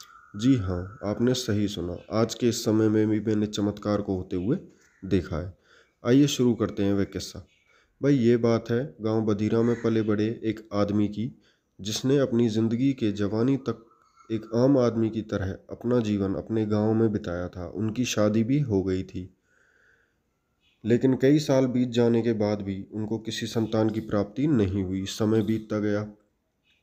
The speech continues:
जीवन अपनी पूरी क्रियाओं के साथ चला जा रहा था, तो उस आदमी ने अपने मन में फैसला किया कि वह संन्यास लेगा, और इस दृढ़ को अपने मन में रखते हुए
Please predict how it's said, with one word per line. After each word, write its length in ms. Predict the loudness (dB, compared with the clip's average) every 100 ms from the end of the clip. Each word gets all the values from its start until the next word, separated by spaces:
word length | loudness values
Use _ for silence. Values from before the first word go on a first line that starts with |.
| _ -20 _ -20 -16
जीवन 340 | -4 2 4
अपनी 220 | 4 2 -2
पूरी 300 | 0 -2 -2
क्रियाओं 420 | -2 -2 0 0
के 100 | -2
साथ 180 | -4 -6
चला 320 | -2 2 2
जा 200 | 2 0
रहा 220 | -2 -4
था, 280 | -8 -14 -16 _ _ _
तो 140 | -4 -4
उस 140 | -4
आदमी 380 | -2 0 2 2
ने 120 | 2
अपने 260 | -2 -2 -2
मन 140 | 0
में 180 | 0 -2
फैसला 380 | -2 -4 -2 -4
किया 320 | -4 -4 -4
कि 160 | -4
वह 140 | -2 -2
संन्यास 580 | -2 -2 0 -2 -4 -6
लेगा, 340 | -4 -2 -6 -10 _ _ _ _ _ _ -6
और 180 | -6 0
इस 180 | 0 0 0
दृढ़ 240 | 2 2
को 340 | 0 -4 -4 -16 _ _ _
अपने 260 | -4 2 4
मन 160 | 4 4
में 180 | 4
रखते 320 | 2 0 -4 -4
हुए 280 | -2 -6